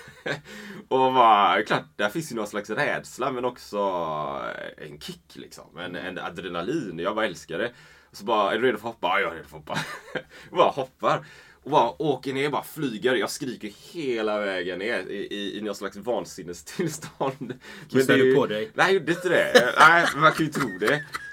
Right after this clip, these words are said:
Speaker 1: Men det var ju, det var, det var ju rädsla här någonstans. Man, hela vägen ner bara, oh, så, så studsar man och så går upp och där.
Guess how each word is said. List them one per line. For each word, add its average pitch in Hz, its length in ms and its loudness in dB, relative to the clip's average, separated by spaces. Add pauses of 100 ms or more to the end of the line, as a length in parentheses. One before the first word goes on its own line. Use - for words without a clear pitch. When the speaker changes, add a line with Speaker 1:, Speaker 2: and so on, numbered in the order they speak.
(140)
Speaker 1:
Men 139 120 4
det 147 100 2
var 139 140 6
ju, 123 380 8
det 120 100 0
var, 117 240 4
det 104 120 -2
var 117 220 6
ju 190 60 2
rädsla 180 460 0
här 202 140 -4
någonstans. 101 260 -4
Man, 110 160 -8
hela 175 460 -2
vägen 165 260 -2
ner 156 60 -2
bara, 131 180 -2
oh, 160 280 -8
så, 139 300 -2
så - 120 -8
studsar 151 540 -8
man 147 160 -4
och 139 60 -6
så 151 100 -12
går 170 160 -8
upp - 280 -12
och 135 60 -2
där. 123 220 0